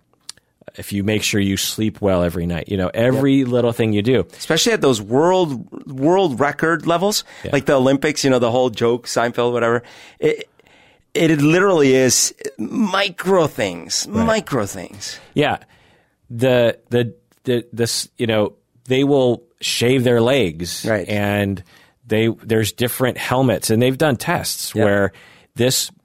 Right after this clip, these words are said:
Speaker 1: helmet will shave five seconds off of your time. This particular t-, type of material that you wear,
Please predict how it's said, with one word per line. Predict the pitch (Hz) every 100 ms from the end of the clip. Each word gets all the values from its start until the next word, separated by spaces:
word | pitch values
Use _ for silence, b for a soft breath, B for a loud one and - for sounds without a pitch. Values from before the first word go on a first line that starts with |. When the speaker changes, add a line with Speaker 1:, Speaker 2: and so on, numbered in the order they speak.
| _
Speaker 1:
helmet | - - 135 123 101 -
will | 101 95
shave | - - 107 104 104 98 90 _ _
five | - 104 113
seconds | 107 117 110 110 -
off | 107 110 - -
of | 107 104
your | 104 104 104 104 - b
time. | - 82 82 82 B B B B
This | 117 117 -
particular | _ 113 - 131 - 117 107 - _ _
t-, | - - - - -
type | - 117 117
of | 95
material | 101 - - 143 139 113 87
that | 85
you | 85
wear, | 80 78 - -